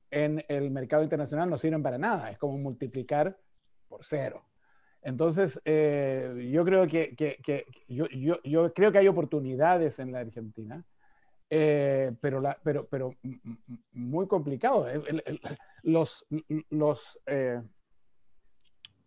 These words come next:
grados de libertad son ínfimos, ínfimos. Eh, y toda la conversación, digamos, eh,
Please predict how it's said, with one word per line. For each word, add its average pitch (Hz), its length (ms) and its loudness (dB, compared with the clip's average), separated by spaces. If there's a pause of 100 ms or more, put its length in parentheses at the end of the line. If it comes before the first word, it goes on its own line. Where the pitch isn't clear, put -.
(180)
grados 180 640 8
de 165 100 4
libertad 147 880 4 (280)
son 170 320 -2 (360)
ínfimos, 160 720 0 (240)
ínfimos. 151 720 -4 (800)
Eh, 135 920 0
y 143 100 -2
toda 254 220 12
la 247 120 12
conversación, 180 800 4
digamos, 170 400 4
eh, 143 360 2